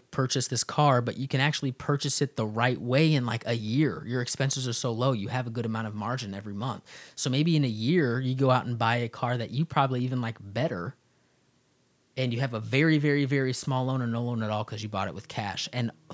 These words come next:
all throughout this while, you are doing things like saving and investing.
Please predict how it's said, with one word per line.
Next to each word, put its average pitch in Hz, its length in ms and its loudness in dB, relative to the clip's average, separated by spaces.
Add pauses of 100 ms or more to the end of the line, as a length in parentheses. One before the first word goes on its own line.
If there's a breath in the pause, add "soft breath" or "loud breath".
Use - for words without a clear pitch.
all 131 200 2
throughout 123 400 0
this 120 200 -4
while, 113 560 0 (360 loud breath)
you 131 120 -2
are 117 80 4
doing 120 300 0
things 110 260 -4
like 104 200 -4
saving 104 400 -4
and 98 80 -4
investing. 98 580 -4